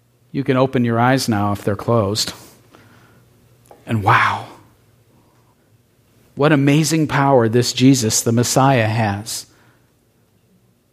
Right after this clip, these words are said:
But then he tells you, "See that no one knows about it." But as you depart,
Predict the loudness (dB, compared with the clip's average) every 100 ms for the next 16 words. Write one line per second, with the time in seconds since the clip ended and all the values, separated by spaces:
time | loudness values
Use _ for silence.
0 | _ _ _ _ _ _ _ _ -6 0
1 | 0 0 -2 -2 -2 -2 -2 -4 -4 -6
2 | -10 _ _ _ _ _ _ _ -4 2
3 | 2 4 2 4 2 2 0 0 0 -2
4 | 0 0 2 0 -4 -18 -20 _ -20 _
5 | _ _ _ _ _ _ _ -20 -20 _
6 | _ -2 2 2 -2 -8 -8 -4 0 0
7 | -2